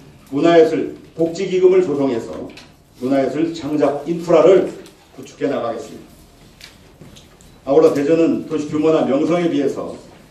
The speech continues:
볼거리나 먹거리가 상당히 부족하기 때문에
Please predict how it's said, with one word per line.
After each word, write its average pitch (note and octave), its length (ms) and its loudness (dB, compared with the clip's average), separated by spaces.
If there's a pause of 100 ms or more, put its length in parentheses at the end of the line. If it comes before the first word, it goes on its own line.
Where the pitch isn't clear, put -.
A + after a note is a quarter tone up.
(160)
볼거리나 C#3+ 720 0 (200)
먹거리가 C3+ 640 0 (480)
상당히 F3+ 540 -2 (240)
부족하기 F#3+ 420 2
때문에 B2 520 -6